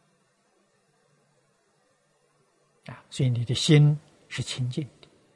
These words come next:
心是定的。啊，长生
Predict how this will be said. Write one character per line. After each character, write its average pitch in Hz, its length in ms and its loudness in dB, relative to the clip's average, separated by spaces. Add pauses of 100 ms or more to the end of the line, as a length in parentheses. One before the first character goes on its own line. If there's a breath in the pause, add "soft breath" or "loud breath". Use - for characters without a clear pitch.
(120)
心 131 400 -4
是 - 160 -12 (140)
定 226 160 -8 (240)
的。 - 60 -20 (3500)
啊， 127 120 -18 (220)
长 135 400 2
生 117 480 0